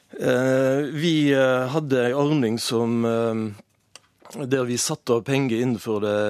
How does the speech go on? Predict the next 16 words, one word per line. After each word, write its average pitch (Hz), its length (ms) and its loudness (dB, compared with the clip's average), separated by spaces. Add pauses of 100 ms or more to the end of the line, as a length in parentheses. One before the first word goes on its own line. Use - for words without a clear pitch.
(560)
eh, 104 280 -12
eksisterende 110 640 -4
budsjettet. 117 640 -4 (540)
Eh, 110 760 -4 (1300)
og, 113 460 0
men 139 240 0
i 131 140 2
to 131 200 -8
tusen 113 440 -6 (100)
og 120 140 -6 (100)
ti 170 420 -8
så 107 680 -2
vedtok 110 500 -4
fylkestinget 101 640 -8
en 110 100 -2
innsparingsmodell, 101 1600 -4